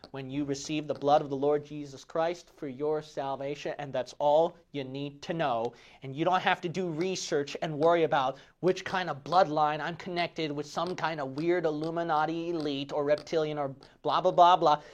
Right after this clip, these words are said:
Some people waste so much time on that rather than checking their own record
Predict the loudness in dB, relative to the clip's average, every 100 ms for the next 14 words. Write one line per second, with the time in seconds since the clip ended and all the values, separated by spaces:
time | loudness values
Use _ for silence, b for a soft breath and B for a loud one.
0 | B 0 2 0 -2 2 2 2 -2 0
1 | 2 4 4 2 0 -2 2 4 2 2
2 | 0 2 0 -2 2 4 4 2 -2 -8
3 | 0 0 0 -6 -4 2 6 8 8 8
4 | 6 2 -4 B B 6 6 6 -2 -2
5 | -2